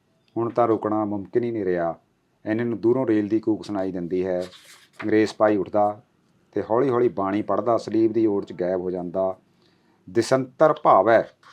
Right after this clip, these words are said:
ਅੰਤਰ ਨਹੀਂ ਭਾਲੈ।" ਉਹ ਜੋ ਦੇਸ਼ ਪ੍ਰਦੇਸ਼ ਘੁੰਮਦਾ ਹੈ, ਪਰ ਆਪਣੇ ਅੰਦਰ ਨਹੀਂ ਵੇਖਦਾ। ਗੁਰੂ ਅਮਰਦਾਸ ਜੀ ਦਾ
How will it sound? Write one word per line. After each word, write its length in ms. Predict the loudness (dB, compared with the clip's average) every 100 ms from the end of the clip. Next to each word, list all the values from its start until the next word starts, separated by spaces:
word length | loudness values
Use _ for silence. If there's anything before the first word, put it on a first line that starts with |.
| -20 _ -4
ਅੰਤਰ 360 | -2 2 4
ਨਹੀਂ 180 | 4 -2
ਭਾਲੈ।" 320 | -2 -2 -2 -8 _ _ _ _ _ _ _ _ _
ਉਹ 180 | 4 6
ਜੋ 120 | 6
ਦੇਸ਼ 320 | 6 6 6
ਪ੍ਰਦੇਸ਼ 340 | 4 2 2 0
ਘੁੰਮਦਾ 240 | -4 0 2
ਹੈ, 60 |
ਪਰ 140 | 2 0
ਆਪਣੇ 260 | -2 -2
ਅੰਦਰ 260 | -4 -6 -6
ਨਹੀਂ 120 | -4
ਵੇਖਦਾ। 360 | -4 -4 -4 -4
ਗੁਰੂ 220 | -2 -2
ਅਮਰਦਾਸ 440 | -2 -2 0 -2
ਜੀ 100 | -4
ਦਾ 280 | -4 -2 -4